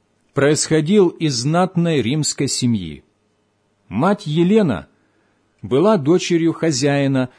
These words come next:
постоялого двора. До триста двенадцатого года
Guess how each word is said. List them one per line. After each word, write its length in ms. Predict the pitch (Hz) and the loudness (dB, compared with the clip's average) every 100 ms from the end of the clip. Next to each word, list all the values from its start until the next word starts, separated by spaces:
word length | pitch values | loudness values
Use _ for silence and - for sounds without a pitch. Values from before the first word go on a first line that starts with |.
| _ - | _ -4
постоялого 720 | 127 - 113 107 113 113 113 | -4 0 0 2 0 0 -2
двора. 480 | 104 117 87 67 - _ _ _ _ _ _ _ _ _ _ _ _ _ _ _ _ _ _ _ _ _ _ _ _ _ | -2 -4 -6 -12 -18 _ _ _ _ _ _ _ _ _ _ _ _ _ _ _ _ _ _ _ _ _ _ _ _ _
До 180 | 101 131 | -2 -2
триста 460 | 139 226 226 - 170 | 2 2 2 2 2
двенадцатого 800 | 156 165 160 143 - 135 127 131 | 4 2 0 -4 -8 -2 0 2
года 420 | 180 185 90 | 2 0 -4